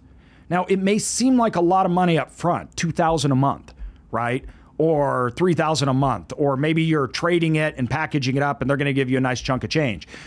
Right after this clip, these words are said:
But then that could devalue and restrict you so much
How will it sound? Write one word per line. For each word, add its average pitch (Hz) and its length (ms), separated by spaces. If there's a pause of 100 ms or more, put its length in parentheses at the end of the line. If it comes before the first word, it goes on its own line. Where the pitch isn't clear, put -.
(200)
But - 140
then 165 220
that 185 220
could 143 200
devalue 127 1040
and 120 260
restrict - 580
you 127 120
so 139 220
much 139 380